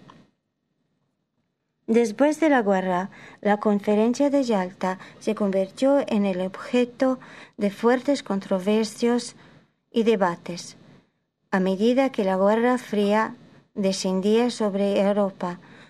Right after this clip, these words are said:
los detractores argumentaban que Roosevelt había entregado Europa del Este en la conferencia.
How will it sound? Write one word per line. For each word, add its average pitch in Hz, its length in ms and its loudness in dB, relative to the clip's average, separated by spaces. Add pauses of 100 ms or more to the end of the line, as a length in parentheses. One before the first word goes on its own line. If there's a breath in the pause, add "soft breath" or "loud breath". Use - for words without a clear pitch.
(120 loud breath)
los 196 220 -2
detractores 220 1120 -2 (240 loud breath)
argumentaban 190 1000 0
que 185 220 -2
Roosevelt 240 600 -2
había 202 360 0
entregado 220 920 -2 (600 loud breath)
Europa 214 640 0
del 202 260 0
Este 196 580 -4
en 180 140 -2
la 170 100 -4
conferencia. 175 880 -6